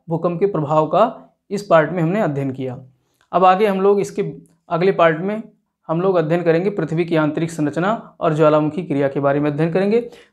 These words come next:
तो चलिए उससे पहले हम लोग यहाँ पर कुछ गृह कार्य देख लेते हैं। इस चैप्टर में हमने जो कुछ पढ़ा है तो आप लोगों को किताब कॉपी खोल करके बैठ जाइए, उसमें आप नोट करिए भूगर्भिक तरंगें क्या हैं, छाया क्षेत्र का सचित्र वर्णन कीजिए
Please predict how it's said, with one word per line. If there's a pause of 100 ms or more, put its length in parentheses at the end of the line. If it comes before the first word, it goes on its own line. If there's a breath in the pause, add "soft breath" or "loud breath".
तो
चलिए
उससे
पहले (280 loud breath)
हम
लोग
यहाँ
पर
कुछ
गृह
कार्य
देख
लेते
हैं।
इस
चैप्टर
में
हमने
जो
कुछ
पढ़ा
है (140)
तो
आप
लोगों
को
किताब
कॉपी
खोल
करके
बैठ
जाइए,
उसमें
आप
नोट
करिए
भूगर्भिक
तरंगें
क्या
हैं, (800 soft breath)
छाया
क्षेत्र
का
सचित्र
वर्णन
कीजिए